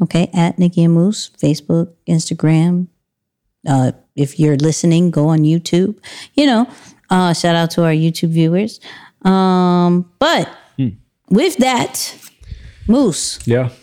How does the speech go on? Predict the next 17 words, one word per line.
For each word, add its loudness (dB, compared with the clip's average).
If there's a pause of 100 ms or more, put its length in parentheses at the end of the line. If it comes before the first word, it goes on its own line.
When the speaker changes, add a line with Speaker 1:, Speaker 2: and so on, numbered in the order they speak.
(540)
Speaker 1:
Final 2
words. -2
Speaker 2:
Yeah, 0
yeah. -2
No, 0
I'm, -2
I'm -2
gonna 0
share. 0
It's -4
only 2
right -4
that -6
I -4
share -2
a -4
quote -2